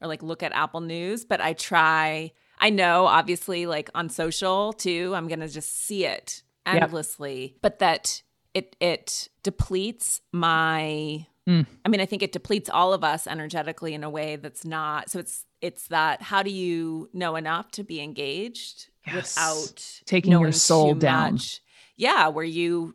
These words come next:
Speaker 1: you
Speaker 2: Yes.
Speaker 1: can't
Speaker 2: Yes.
Speaker 1: look. And I
Speaker 2: Yes.
Speaker 1: think we're on the other side of responsibility there. So I think
Speaker 2: This,
Speaker 1: that's very ripe.
Speaker 2: this
Speaker 1: I'm,
Speaker 2: fascinates
Speaker 1: would be
Speaker 2: me.
Speaker 1: very excited for any concept like that. And similarly, I think truth,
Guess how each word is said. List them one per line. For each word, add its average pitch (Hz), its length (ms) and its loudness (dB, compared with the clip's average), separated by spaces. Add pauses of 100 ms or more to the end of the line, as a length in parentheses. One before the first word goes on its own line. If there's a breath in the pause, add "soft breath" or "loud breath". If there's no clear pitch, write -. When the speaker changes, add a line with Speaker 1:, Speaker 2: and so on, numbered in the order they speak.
Speaker 1:
you 165 400 -6
Speaker 2:
Yes. 160 160 -10
Speaker 1:
can't 175 680 -6
Speaker 2:
Yes. 147 320 -4
Speaker 1:
look. - 420 -2
And 175 120 -4
I 131 160 -8
Speaker 2:
Yes. - 140 -4
Speaker 1:
think 175 180 -6
we're 165 120 -4
on 156 320 -4
the 156 80 -6
other 156 220 -6
side 156 220 -6
of 151 120 -14
responsibility 151 800 -12
there. 156 540 -12
So 156 460 -2 (220)
I 190 60 -6
think 202 140 -4
Speaker 2:
This, 147 60 -2
Speaker 1:
that's 180 220 -4
very 165 260 -2
ripe. - 380 -12 (220)
Speaker 2:
this 165 140 0
Speaker 1:
I'm, - 40 -10
Speaker 2:
fascinates 139 460 0
Speaker 1:
would 185 80 -2
be 135 60 0
Speaker 2:
me. - 20 0
Speaker 1:
very 175 320 2
excited 143 680 -8 (120)
for 170 100 -2
any 156 220 -4
concept 151 340 -4
like 156 140 -4
that. 165 220 6
And 180 100 0
similarly, 196 480 0
I 170 40 0
think 160 220 -8
truth, 202 640 -4